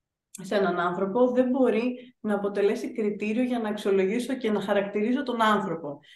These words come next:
Δηλαδή, πολλές φορές βλέπουμε ένα παιδί, ένα άτομο που έχει σπαστική τετραπληγία,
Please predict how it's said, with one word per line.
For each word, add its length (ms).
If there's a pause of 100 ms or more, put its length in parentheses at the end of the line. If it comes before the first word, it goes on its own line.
(120)
Δηλαδή, 340
πολλές 260
φορές 260
βλέπουμε 460 (480)
ένα 640
παιδί, 400 (380)
ένα 140
άτομο 720
που 380
έχει 140
σπαστική 340
τετραπληγία, 800